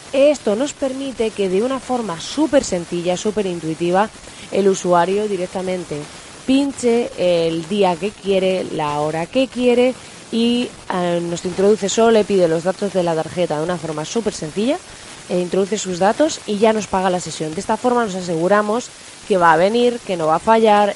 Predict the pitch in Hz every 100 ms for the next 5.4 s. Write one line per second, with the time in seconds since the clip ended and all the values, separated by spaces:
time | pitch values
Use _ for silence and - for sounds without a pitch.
0 | - 196 175 147 143 - 180 - 180 165
1 | 175 226 214 208 247 233 202 170 160 175
2 | 185 - 190 175 160 160 165 - 175 156
3 | - 151 139 160 160 160 156 196 185 147
4 | - - - - - 160 160 165 175 170
5 | 180 - 220